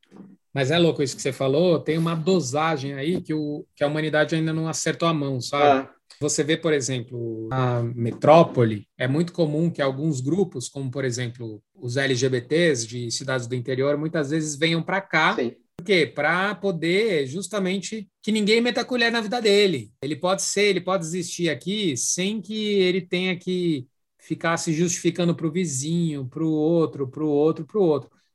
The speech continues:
Speaker 1: Claro que sem idealismos, né? Tem todo o enfrentamento do preconceito
Speaker 2: Uhum.
Speaker 1: também na, na metrópole,
Speaker 2: Uhum.
Speaker 1: mas essa questão de que a cidade de maior porte, as pessoas podem ter mais, exercer mais a sua individualidade sem que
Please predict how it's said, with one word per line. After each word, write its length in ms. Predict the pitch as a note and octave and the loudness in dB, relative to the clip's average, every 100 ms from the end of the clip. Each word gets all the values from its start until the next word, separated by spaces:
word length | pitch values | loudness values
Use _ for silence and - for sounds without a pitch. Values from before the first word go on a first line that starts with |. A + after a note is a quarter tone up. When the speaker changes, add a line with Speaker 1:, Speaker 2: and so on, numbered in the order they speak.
| _ | _
Speaker 1:
Claro 320 | - F3+ G#3+ - | 0 0 2 -2
que 340 | D3 C3 A2 _ _ _ | -4 -6 -8 _ _ _
sem 300 | - - D#3+ | -8 -4 -2
idealismos, 720 | D3 C#3+ C#3 B2+ G3+ F3 C#3+ A#2+ | 0 0 2 2 0 0 -4 -4
né? 220 | C#3+ F3 | -2 -4
Tem 220 | F3 B2 | -4 -8
todo 240 | - D#3 D#3+ | -4 -2 -2
o 40 | |
enfrentamento 720 | C#3+ C3 C#3 C3 C3 B2+ B2 | -4 -4 -6 -4 -4 -4 -6
do 80 | A#2+ | -8
preconceito 560 | B2+ B2 B2 - B2+ | -8 -8 -8 -6 -6
Speaker 2:
Uhum. 60 | C#3+ | -4
Speaker 1:
também 240 | B2+ B2+ | -4 0
na, 340 | D#3+ A#2+ A#2 A#2 | 0 -2 -4 -2
na 100 | - | -2
metrópole, 600 | B2 A2+ B2 F3+ D3 C3 | -2 -4 -2 0 0 -2
Speaker 2:
Uhum. 200 | C3+ G3+ - - - | -2 -4 -6 -10 -4
Speaker 1:
mas 200 | D3+ D3 | 0 2
essa 200 | E3+ F3+ | 2 2
questão 600 | F3 D3+ - F3 F#3 F3+ | 0 -4 0 2 2 2
de 120 | D#3+ | -2
que 220 | - E3 | -2 0
a 100 | E3 | 2
cidade 640 | D#3+ F#3 D#3 D3 B2+ C3 B2+ - _ - | 0 -2 0 0 0 -6 -6 -10 _ -8
de 140 | B2+ | -4
maior 320 | D3 C3+ B2 | 0 2 2
porte, 600 | B2 D#3+ G3 D3 - _ _ _ _ _ _ _ | 2 4 4 2 -4 _ _ _ _ _ _ _
as 180 | C3 B2+ | -8 -2
pessoas 400 | D#3+ - E3+ E3 | -2 2 0 0
podem 320 | E3 D#3+ E3 | 0 0 0
ter 160 | E3 E3 | -2 -2
mais, 440 | D#3 D#3+ E3+ D#3+ | 0 0 -2 -2
exercer 360 | C#3+ D3+ - D#3+ | -2 -2 0 -2
mais 180 | D#3+ D#3+ | -2 -4
a 60 | |
sua 160 | D#3 D#3+ | -4 -6
individualidade 1120 | C#3+ C3+ C#3+ C#3 B2+ B2 C3 E3 E3+ B2+ A#2+ | -6 -4 -2 0 0 0 0 0 0 -2 -8
sem 240 | - D#3 | -6 -6
que 160 | D3+ C3+ | -8 -10